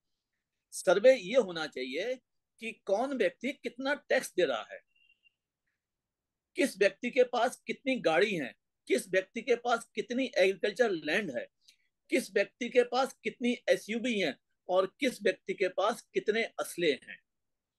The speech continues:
जब आप एक नारा देते हो, हमको ये लगता है कि एक सोची समझी राजनीति रही है। पहले एक नारा दिया गया था कि हम दो हमारे दो, जो केवल कुछ लोगों पर लागू हुआ।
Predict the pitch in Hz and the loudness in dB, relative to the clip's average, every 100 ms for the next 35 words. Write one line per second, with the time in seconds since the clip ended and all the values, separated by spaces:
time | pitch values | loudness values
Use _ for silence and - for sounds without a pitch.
0 | _ _ _ _ _ _ - 247 277 - | _ _ _ _ _ _ 4 6 6 0
1 | _ _ 151 220 294 254 - 165 165 233 | _ _ -2 -2 2 2 2 -2 4 4
2 | 254 175 156 143 143 240 233 _ _ _ | 4 0 -2 -2 0 -2 -8 _ _ _
3 | _ _ _ _ _ _ _ _ _ _ | _ _ _ _ _ _ _ _ _ _
4 | _ 190 202 320 311 202 - 160 160 202 | _ -10 -4 -2 2 2 2 0 2 0
5 | - 226 247 - 202 214 311 - 196 233 | 2 0 0 -2 -8 -6 -4 -4 -4 -4
6 | 220 _ _ 160 170 180 214 254 208 151 | -6 _ _ 2 2 0 -2 2 2 2
7 | 127 95 _ _ _ _ _ _ 160 175 | -4 -6 _ _ _ _ _ _ 0 6
8 | 247 277 226 185 202 175 165 139 135 131 | 6 6 2 -4 -4 -2 -4 -4 -6 -6
9 | 160 247 254 _ _ _ _ _ 214 - | -6 -8 -10 _ _ _ _ _ -8 -6
10 | 190 208 214 262 226 - 180 175 185 185 | -6 0 8 8 8 -8 -4 -2 -2 -2
11 | 202 _ _ _ _ _ 135 226 247 - | -6 _ _ _ _ _ 0 2 2 0
12 | 226 247 254 _ 240 208 202 208 202 214 | 0 0 -4 _ -6 -2 -2 -2 -4 -2
13 | 190 180 202 196 220 240 | 0 0 -2 0 -2 -4